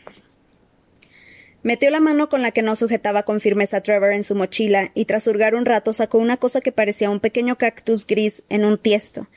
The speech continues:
aunque estaba cubierto de furúnculos en lugar de espinas. "Es una Mimbulus Mimbletonia",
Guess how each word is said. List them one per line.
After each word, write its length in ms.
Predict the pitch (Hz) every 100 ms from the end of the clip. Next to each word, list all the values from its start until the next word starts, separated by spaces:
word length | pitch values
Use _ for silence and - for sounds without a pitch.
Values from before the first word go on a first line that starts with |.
| - - -
aunque 240 | - 190 196
estaba 280 | - 202 214
cubierto 420 | 214 208 196 202
de 80 | 202
furúnculos 640 | - 202 220 240 247 254
en 80 | 233
lugar 280 | 208 202 190
de 60 |
espinas. 680 | 196 - 208 202 190 - - - _ _ _ _ _ _ -
"Es 160 | 240
una 180 | 277 285
Mimbulus 540 | 262 247 233 226 214
Mimbletonia", 760 | 220 202 196 - 202 202 190